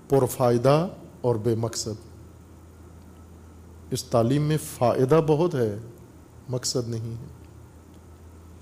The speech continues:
یہ پہلی آفت ہے۔ مفاد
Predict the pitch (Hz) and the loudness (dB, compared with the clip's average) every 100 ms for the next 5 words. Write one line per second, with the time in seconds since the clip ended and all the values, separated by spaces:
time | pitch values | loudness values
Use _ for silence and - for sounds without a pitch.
0 | - - - - - - 123 139 135 123 | -20 -20 -20 -20 -20 -12 -2 2 4 4
1 | 107 107 107 110 - - - - - - | 0 -2 -6 -8 -14 -18 -20 -20 -20 -20
2 | - - - - - - - - - - | -20 -20 -20 -20 -20 -20 -20 -20 -20 -20
3 | - - 123 - 151 | -18 -4 -2 2 4